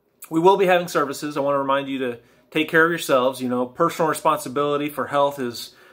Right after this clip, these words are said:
of the utmost importance. So if you need vitamins, you know, wash your hands, um, stay safe. Um, and just to reassure you, we are gonna be wiping down the church, you know, with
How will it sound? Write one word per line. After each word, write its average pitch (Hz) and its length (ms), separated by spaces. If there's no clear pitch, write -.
of 131 100
the 131 100
utmost 131 340
importance. 131 480
So 127 220
if 120 100
you 123 120
need 127 280
vitamins, 147 640
you 123 60
know, 123 140
wash 135 320
your 135 100
hands, 156 640
um, 120 300
stay 143 280
safe. 143 520
Um, 123 420
and 165 160
just 214 180
to 196 60
reassure 165 380
you, 175 160
we 139 120
are 143 140
gonna 143 200
be 131 160
wiping 131 340
down 131 160
the 123 60
church, 139 400
you 131 60
know, 131 120
with 123 300